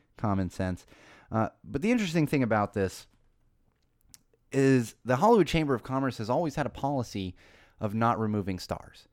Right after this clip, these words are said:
And if you go back to the early days of Hollywood, there are some stars out there that you can say, "Yeah, that was not a good person." And even moving forward to today, Bill Cosby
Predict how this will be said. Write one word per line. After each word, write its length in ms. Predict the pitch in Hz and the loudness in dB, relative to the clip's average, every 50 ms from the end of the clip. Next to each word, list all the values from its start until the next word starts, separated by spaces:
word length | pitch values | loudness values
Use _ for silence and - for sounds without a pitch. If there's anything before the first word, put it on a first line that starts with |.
| _ _ _ _ _ _ _ _ _ - | _ _ _ _ _ _ _ _ _ 0
And 100 | - 123 | 2 2
if 120 | 127 - 151 | 2 2 0
you 60 | 151 | 2
go 120 | 143 226 233 | 4 4 6
back 220 | 196 175 160 - | 4 2 0 0
to 100 | - 135 | -2 -2
the 140 | 104 - - | -2 -2 0
early 280 | - 131 143 156 151 135 | 0 2 2 2 0 -2
days 240 | 113 117 117 117 104 | -2 -2 -2 -2 -4
of 100 | 92 82 | -6 -6
Hollywood, 560 | 104 98 98 110 120 123 131 135 143 139 - - | -6 -4 -4 -4 -4 -2 -2 -2 -4 -4 -6 -6
there 220 | 113 127 127 123 123 | -2 0 2 4 4
are 60 | 113 | 4
some 200 | - - 113 104 | 2 0 -2 -2
stars 400 | - - 123 113 117 120 113 107 | 0 2 2 4 4 4 4 2
out 180 | 107 104 104 - | 2 0 2 0
there 140 | 107 101 | 0 0
that 100 | 98 98 | 0 0
you 100 | 95 95 | -2 -4
can 80 | 92 95 | -6 -10
say, 160 | - 101 - - | -12 -16 -20 -18
"Yeah, 200 | - - 110 110 | -14 -12 -12 -10
that 160 | 107 - 123 123 | -10 -10 -8 -8
was 120 | 123 - | -8 -8
not 200 | 120 110 110 110 | -8 -8 -8 -6
a 40 | 104 | -4
good 200 | 101 110 92 - | -4 -4 -2 -4
person." 540 | - - 151 147 - - - 78 76 80 - _ _ _ _ _ _ _ _ _ _ _ _ _ _ _ _ _ _ _ _ _ _ _ _ - | -2 -2 -2 -4 -4 -6 -10 -10 -10 -12 -18 _ _ _ _ _ _ _ _ _ _ _ _ _ _ _ _ _ _ _ _ _ _ _ _ -6
And 100 | - 147 | 0 0
even 260 | 202 226 208 220 196 | 2 4 4 4 4
moving 400 | 180 180 185 175 170 175 165 156 | 4 4 2 2 2 0 -2 -2
forward 400 | - - - 147 143 139 139 131 - | -6 -4 0 0 2 2 0 -2 -2
to 120 | - 139 | -4 -4
today, 640 | 127 - 123 104 90 113 104 101 107 127 151 180 180 - _ _ _ _ _ _ _ _ _ _ _ _ _ _ _ - | -4 -4 -6 -4 -2 -2 0 0 0 -2 -2 -4 -8 -10 _ _ _ _ _ _ _ _ _ _ _ _ _ _ _ 2
Bill 180 | - 160 170 175 | 4 4 4 4
Cosby 720 | - - 143 165 156 160 165 135 113 113 101 101 98 95 | 2 -2 -6 -4 -4 -4 -4 -4 -4 -4 -2 -2 -4 -6